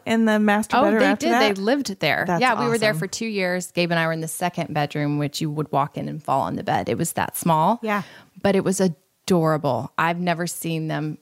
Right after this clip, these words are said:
Speaker 2: like, someone outfit such a small space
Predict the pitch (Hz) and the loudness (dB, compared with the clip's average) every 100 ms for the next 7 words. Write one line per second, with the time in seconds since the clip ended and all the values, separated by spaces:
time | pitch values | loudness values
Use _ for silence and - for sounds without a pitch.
0 | - 165 - - 180 170 - 160 - - | -8 -8 -6 -4 -2 -2 0 -2 -2 -4
1 | 165 - 160 170 - 160 156 156 - 156 | -4 -4 -6 -6 -2 -2 0 -4 -4 -2
2 | 156 175 - | -2 -6 -12